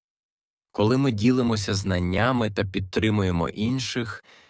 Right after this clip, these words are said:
ми не лише допомагаємо їм, а й зміцнюємо себе.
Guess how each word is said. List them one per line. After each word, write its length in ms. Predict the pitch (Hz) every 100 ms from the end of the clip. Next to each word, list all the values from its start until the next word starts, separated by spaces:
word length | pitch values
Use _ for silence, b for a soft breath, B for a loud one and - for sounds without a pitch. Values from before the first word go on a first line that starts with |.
| b b
ми 140 | 110 135
не 120 | 139
лише 400 | 131 104 151 151
допомагаємо 960 | 120 98 95 90 82 95 113 107 92
їм, 580 | 87 78 92 113 123 131 117 _ _ _ -
а 140 | 85
й 80 | 95
зміцнюємо 880 | 87 87 90 107 - - 110 110 107
себе. 720 | 95 - 90 90 78 - 98